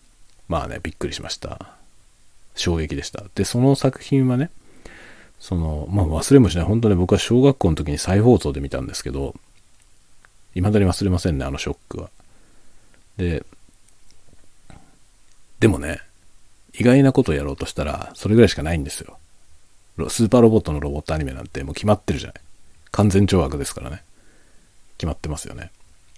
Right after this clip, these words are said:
悪いやつが出てくる。地球を侵略しよう、しようとする何かが現れる。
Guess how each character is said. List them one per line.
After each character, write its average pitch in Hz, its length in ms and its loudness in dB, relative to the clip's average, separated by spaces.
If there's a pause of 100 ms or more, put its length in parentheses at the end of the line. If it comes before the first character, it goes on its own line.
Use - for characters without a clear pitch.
(340)
悪 90 200 0
い - 40 0
や 139 100 -6
つ - 140 -6
が 101 80 2
出 - 100 -6
て 139 100 -8
く - 120 -10
る。 92 180 -14
地 - 100 -6
球 85 200 -2
を 92 80 -2
侵 78 180 -6
略 71 200 -6
し - 160 -6
よ 76 100 -6
う、 71 60 -10
し - 120 -6
よ 71 100 -4
う 71 40 -10
と - 80 -10
す - 100 -4
る 90 80 -2
何 69 220 -8
か - 200 -10 (520)
が - 180 -8
現 135 240 -6
れ - 80 -10
る。 - 140 -16